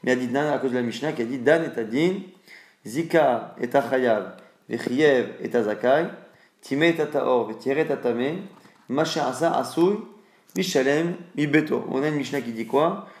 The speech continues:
Celui qui juge et qui a fait gagner quelqu'un alors qu'il devait payer,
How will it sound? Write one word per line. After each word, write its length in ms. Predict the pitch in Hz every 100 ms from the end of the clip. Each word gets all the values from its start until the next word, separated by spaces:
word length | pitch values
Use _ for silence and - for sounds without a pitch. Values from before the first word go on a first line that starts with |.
| _
Celui 640 | - 143 147 180 175 175 - - _ _
qui 160 | -
juge 380 | 139 175 147 95 - - _ _ _ - - _
et 640 | - 165 165 165 - - -
qui 240 | - 156
a 680 | 127 135 123 107 - - - _
fait 720 | - - 175 175 170 165 - 120
gagner 260 | 127 143
quelqu'un 540 | 151 147 - 135 120 98 - -
alors 160 | - 110
qu'il 140 | -
devait 180 | 113 110
payer, 540 | 110 135 165 170 170